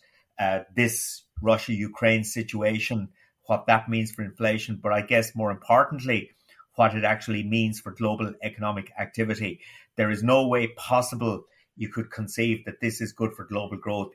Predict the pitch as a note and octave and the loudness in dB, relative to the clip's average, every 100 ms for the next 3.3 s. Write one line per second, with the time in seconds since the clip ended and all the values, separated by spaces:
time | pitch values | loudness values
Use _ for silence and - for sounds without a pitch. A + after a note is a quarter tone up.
0 | - G#2+ B2 A#2 A#2 A2 G#2+ F#2+ G#2+ G2+ | -2 0 2 0 -2 -4 -4 -2 -2 -4
1 | - G#2+ G#2 G2 G#2+ G#2 G2 - G#2 G2+ | -6 -4 -4 -6 -6 -6 -6 -8 -4 -4
2 | - G2 G#2+ F#2 - _ - _ _ A#2+ | -4 -8 -6 -6 -8 _ -20 _ _ 6
3 | G#2 G#2 | 6 2